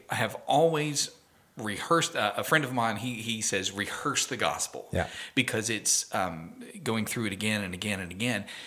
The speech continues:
Speaker 1: because it touches every aspect of your not, life, not just salvation, but the gospel is part of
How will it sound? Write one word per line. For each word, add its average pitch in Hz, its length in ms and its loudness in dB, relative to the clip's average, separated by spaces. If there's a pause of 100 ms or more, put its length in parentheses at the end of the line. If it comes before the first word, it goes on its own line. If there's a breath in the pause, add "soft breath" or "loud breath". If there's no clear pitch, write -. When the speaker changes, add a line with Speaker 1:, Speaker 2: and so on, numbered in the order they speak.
(140)
Speaker 1:
because 131 280 2
it 160 120 0
touches 180 360 0
every 139 300 0
aspect 120 400 -2
of 107 80 -6
your 107 80 -4
not, 120 380 -2
life, 151 320 0
not 151 180 2
just 123 220 0
salvation, 110 760 0
but - 420 -4
the 113 100 -4
gospel 113 580 -2
is 92 100 -4
part 117 280 -2
of - 80 -8